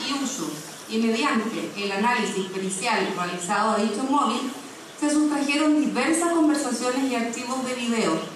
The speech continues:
entre otras imágenes que ratifican su participación en tales actividades de planificación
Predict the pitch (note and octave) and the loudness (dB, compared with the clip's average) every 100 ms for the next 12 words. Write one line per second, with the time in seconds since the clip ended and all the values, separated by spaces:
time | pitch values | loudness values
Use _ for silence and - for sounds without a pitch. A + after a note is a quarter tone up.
0 | - - G3+ G3+ G#3+ A#3+ D4 D4+ C#4+ C#4 | -12 -4 -2 0 0 0 2 2 2 2
1 | G3 F#3+ F#3+ G3 F#3+ G3 G3 E3+ D4+ D#4+ | 2 0 0 -2 -2 0 -2 -2 -2 0
2 | G3 G#3 - - - - - C4 C#4+ D#4 | 0 -2 -2 -8 -14 -14 -8 0 2 2
3 | D#4+ D4 A3 A3 A#3 A#3 A#3 A3 A3+ A3+ | 2 2 0 0 0 0 2 2 2 2
4 | G#3 G#3+ G3 F#3+ G3+ G#3+ G3+ F#3+ G3 A#3 | 2 0 2 2 4 2 2 0 0 0
5 | C4+ D4+ D4 G#3+ G3 G3+ A3 A3+ | 2 2 2 -2 -2 0 2 2